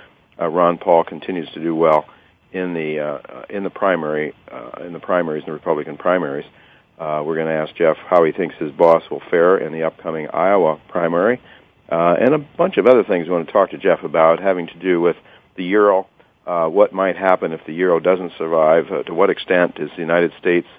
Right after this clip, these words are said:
going to be asked to bail out Europe again, once again, this time through the I M F, possibly. Um,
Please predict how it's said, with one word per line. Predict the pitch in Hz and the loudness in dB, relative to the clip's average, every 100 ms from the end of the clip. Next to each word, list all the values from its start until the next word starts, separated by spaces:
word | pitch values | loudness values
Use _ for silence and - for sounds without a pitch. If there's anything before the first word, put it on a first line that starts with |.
| _ _ _ | _ _ _
going | 95 92 | -2 0
to | 85 | 0
be | 78 | 0
asked | 85 85 85 - | 2 2 0 -8
to | 73 | -4
bail | 90 82 | 0 2
out | 80 76 82 | 2 0 -2
Europe | 92 101 101 | 0 0 0
again, | 87 92 95 101 | -4 0 0 -2
once | 82 82 87 | -6 -6 -8
again, | 85 87 92 - 92 | -4 -4 -6 -12 -14
this | 90 | -12
time | - 82 80 | -8 -6 -6
through | - 80 | -8 -6
the | 82 | -2
I | 85 82 | -2 -2
M | 85 | -4
F, | 90 - | -6 -6
possibly. | - 92 - 90 95 87 - - _ _ - | -2 -2 -2 -2 -2 -2 -12 -20 _ _ -4
Um, | 90 87 85 85 82 | 0 4 4 2 -2